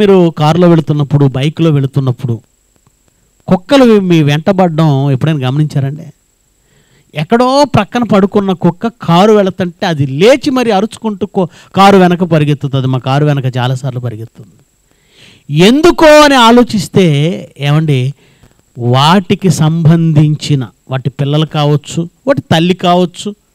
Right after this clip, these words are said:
లేదా వాటికి తోడబుట్టినవి కావచ్చు, ఏదో ఒక సందర్భంలో కార్లు వాటికి సంబంధించిన పిల్లలనో లేదంటే వాటి తల్లినో తొక్కి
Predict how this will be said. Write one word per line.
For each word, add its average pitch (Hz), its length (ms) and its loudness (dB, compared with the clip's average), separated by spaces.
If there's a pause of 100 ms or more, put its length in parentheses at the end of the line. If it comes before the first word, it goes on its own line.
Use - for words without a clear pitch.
(920)
లేదా 302 360 6
వాటికి 254 340 0
తోడబుట్టినవి 233 640 2
కావచ్చు, 156 400 -4 (1600)
ఏదో 269 220 4 (100)
ఒక 247 100 0
సందర్భంలో 208 640 0 (120)
కార్లు 185 520 2 (420)
వాటికి 160 240 0
సంబంధించిన 170 640 0 (140)
పిల్లలనో 165 500 2 (140)
లేదంటే 160 360 0
వాటి 131 260 -6 (100)
తల్లినో 151 380 -2 (200)
తొక్కి 165 280 -2